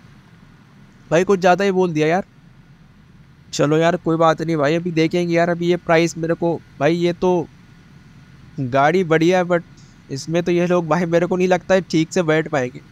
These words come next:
क्योंकि भाई ये मेरे को army वाली गाड़ी चाहिए, मतलब समझ रहे हो, पेट्रोलिंग मतलब मेरे को security करनी चाहिए। इसमें तो आराम से बैठ जाएंगे, इनको नींद ही आ जाएगी। तो यार अभी और भी गाड़ी है। ओ भाई ये tank,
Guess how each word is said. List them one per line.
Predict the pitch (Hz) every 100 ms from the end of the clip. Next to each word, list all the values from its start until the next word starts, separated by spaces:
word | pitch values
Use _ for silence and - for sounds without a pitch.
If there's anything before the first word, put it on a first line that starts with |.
| - - - - -
क्योंकि | 170 208
भाई | 202 214
ये | 208
मेरे | 202 202
को | 208
army | 165 170 185 196
वाली | 196 196
गाड़ी | 185 170 170
चाहिए, | 147 160
मतलब | 160 170 170 170
समझ | 165 165
रहे | 156
हो, | 117 - - - - - - - - - - -
पेट्रोलिंग | 151 147 190 190 190
मतलब | 196 196 190
मेरे | 190
को | 196
security | - 170 180 175 175
करनी | 156 151
चाहिए। | 135 131
इसमें | 139 165 175
तो | 175
आराम | 165 170 170
से | 170
बैठ | 165 165
जाएंगे, | 165 170
इनको | 165
नींद | 151 143 156
ही | 147
आ | 127
जाएगी। | 123 117 117 120 - - - - - - - - - - -
तो | 143
यार | 156 170
अभी | 175
और | 160 160 160
भी | 170
गाड़ी | 165 156
है। | 151 -
ओ | 151
भाई | 143 135 131
ये | 147 170 -
tank, | 151 165 180